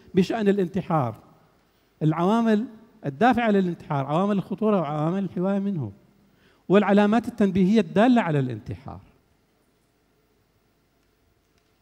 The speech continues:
هذا حال المثقف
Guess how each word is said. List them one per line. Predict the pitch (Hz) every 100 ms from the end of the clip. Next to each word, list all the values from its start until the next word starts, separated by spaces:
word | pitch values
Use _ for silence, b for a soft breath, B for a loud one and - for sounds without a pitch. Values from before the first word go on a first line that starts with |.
| _ _ _ _ _ _ _ _ _ _ _ _ _ _ _
هذا | 226 311 311
حال | - 254 240 - - _ _ -
المثقف | 175 185 220 240 - 131 -